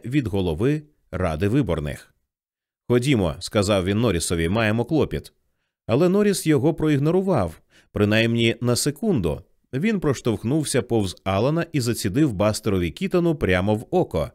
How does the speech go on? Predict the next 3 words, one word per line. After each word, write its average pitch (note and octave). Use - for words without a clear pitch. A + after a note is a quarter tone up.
Бастер F3+
злякано C#3+
гелготнув A#2